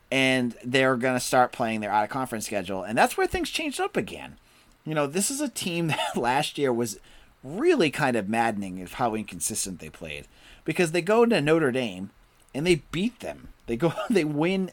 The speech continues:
out in, uh, South Bend. So they, you know, they're looking okay. They have a couple more wins. They beat Cal.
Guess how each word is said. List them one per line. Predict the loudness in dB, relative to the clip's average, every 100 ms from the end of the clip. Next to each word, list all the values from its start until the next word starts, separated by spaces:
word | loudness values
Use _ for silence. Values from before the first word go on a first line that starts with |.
| -4
out | 2 2 2 _ -16
in, | -4 -2 -2 -6 _
uh, | 0 0
South | 0 -2 -2
Bend. | -6 -8 -10 -18 _ -20 -20 -18
So | -4 2 6 6 2 -8 _
they, | -10 -8 -4
you | 0
know, | 2
they're | 2 0
looking | 0 -2 -2 -2
okay. | -2 -2 -2 -2
They | -2 -4 -6
have | -8
a | -6
couple | -10 -8
more | -4 -4
wins. | -2 -2 -2 -2 -4
They | -6
beat | -8 -16
Cal. | -12 -4 0 2 2 0